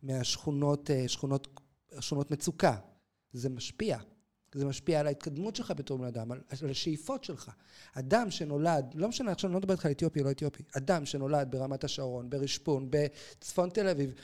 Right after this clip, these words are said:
יש לו יותר כלים, הסביבה שלו היא הרבה יותר מכילה, הרבה יותר ליברלית. ולכן גם השאיפות שלך מעוצבות בהתאם לכך. זאת אומרת, אדם שגר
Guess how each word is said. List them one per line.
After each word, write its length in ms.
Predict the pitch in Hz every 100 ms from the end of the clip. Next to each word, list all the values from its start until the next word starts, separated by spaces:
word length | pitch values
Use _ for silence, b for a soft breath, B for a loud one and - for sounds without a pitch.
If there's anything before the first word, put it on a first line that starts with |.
| B
יש 240 | 151 156 156
לו 80 | 202
יותר 260 | 196 147 151
כלים, 480 | - 185 240 170
הסביבה 300 | 127 - 143
שלו 160 | 160 180
היא 40 |
הרבה 240 | 160 143 196
יותר 200 | 202 202
מכילה, 320 | 190 196 185
הרבה 200 | 127 139
יותר 180 | 185 214
ליברלית. 840 | 190 165 165 165 208 143 110 - - B B B B B 131
ולכן 480 | 143 143 - 277 240
גם 120 | 170
השאיפות 440 | 151 160 143 208
שלך 220 | 269 240 190 165
מעוצבות 560 | 156 156 151 131 139
בהתאם 400 | 147 175 - 269
לכך. 280 | 226 - 113
זאת 140 | - 143
אומרת, 300 | 135 143 160
אדם 320 | 147 196 143
שגר 600 | - 127 139 147 135